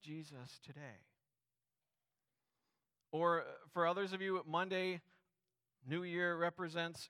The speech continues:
going back to the, the grindstone of work, right? Well, guess what? Not only does Jesus change you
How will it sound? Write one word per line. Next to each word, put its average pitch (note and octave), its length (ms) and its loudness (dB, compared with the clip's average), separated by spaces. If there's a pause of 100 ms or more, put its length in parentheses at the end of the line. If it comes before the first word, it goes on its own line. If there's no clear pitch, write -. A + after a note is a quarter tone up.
going F3 280 2
back E3+ 320 2
to F3 140 -6
the, D3+ 180 2 (240)
the C#3+ 160 2 (140)
grindstone E3+ 960 0
of C#3+ 180 -2
work, C3+ 480 -6 (220)
right? E3 300 -6 (720)
Well, E3 80 -10
guess A3 220 -4
what? A3+ 220 -2 (1400)
Not A3+ 160 2
only A#3 180 -2
does F#3+ 180 -2
Jesus F#3+ 380 -8
change G#3 420 -6
you F#3+ 160 -2